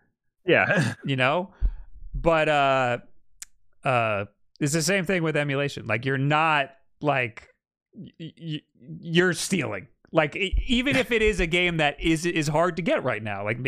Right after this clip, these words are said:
Speaker 2: you don't have a Wii U, it, sometimes it might be hard to get one.
Speaker 1: Yeah.
Speaker 2: Y-,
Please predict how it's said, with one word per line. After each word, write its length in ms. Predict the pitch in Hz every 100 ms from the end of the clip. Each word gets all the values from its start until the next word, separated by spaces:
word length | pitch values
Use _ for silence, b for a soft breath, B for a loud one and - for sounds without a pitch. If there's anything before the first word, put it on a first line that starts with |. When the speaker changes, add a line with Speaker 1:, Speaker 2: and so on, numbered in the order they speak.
| 131
Speaker 2:
you 180 | 131
don't 140 | 143 156
have 180 | 170 156
a 40 |
Wii 220 | 147 156
U, 380 | 143 214 165 202 -
it, 140 | -
sometimes 420 | - 151 160 190 190
it 60 |
might 160 | 196 202
be 80 | 214
hard 160 | 220
to 40 | 156
get 180 | 214
one. 260 | 147 113 104 b b b -
Speaker 1:
Yeah. 120 | 147
Speaker 2:
Y-, 180 | -